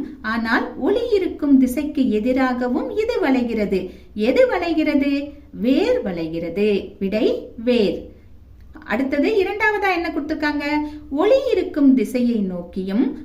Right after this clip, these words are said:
புவியீர்ப்பு விசையின் திசைக்கு எதிராகவும் இது வளைகிறது. எது வளைகிறது? தண்டு வளைகிறது. சரியான விடை தண்டு.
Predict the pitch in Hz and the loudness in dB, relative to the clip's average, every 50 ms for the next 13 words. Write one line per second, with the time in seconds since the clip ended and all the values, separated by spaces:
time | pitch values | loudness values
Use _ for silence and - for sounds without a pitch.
0 | - - - 392 415 480 480 480 494 494 494 508 427 403 370 311 285 294 311 311 | -14 -6 -2 -2 0 0 0 2 2 2 2 2 0 -2 0 0 -2 0 0 0
1 | 294 294 302 294 254 262 262 - 330 330 330 - - 311 277 - 233 240 240 302 | 0 2 2 2 2 2 2 0 -2 -4 -6 -4 -2 0 0 0 2 2 0 0
2 | 359 349 311 302 277 262 269 277 277 415 508 480 453 415 403 427 427 381 330 320 | 2 2 0 0 0 0 -2 -2 -2 -2 -4 -2 0 0 0 2 0 0 0 0
3 | 311 294 285 285 277 277 254 - 262 254 254 254 247 - - - - - - 208 | 0 0 0 0 0 2 2 2 2 2 2 0 -2 -8 -10 -12 -14 -8 -2 0
4 | 196 196 294 320 349 339 330 330 302 311 302 311 294 277 302 320 440 - - - | 0 2 2 0 0 2 0 0 0 0 0 2 2 2 2 2 0 0 -2 -6
5 | - - - - - - 359 370 392 440 466 466 523 466 330 220 202 175 165 175 | -12 -18 -20 -18 -10 -6 -4 -4 -4 -4 0 2 2 2 2 2 0 -2 -2 -4
6 | 165 170 170 156 - 202 214 208 196 190 - - - 208 196 214 220 220 214 214 | -6 -6 -8 -4 -2 0 0 0 0 -2 -4 -8 -8 -6 -6 -6 -4 -4 -4 -4
7 | 220 214 220 220 - - 508 - - - - - - 208 190 175 175 180 165 165 | -4 -4 -4 -2 -2 -2 -2 -2 -6 -12 -16 -14 -8 -6 -6 -6 -6 -8 -6 -4
8 | 226 226 202 - - - | -2 -2 -2 -4 -6 -12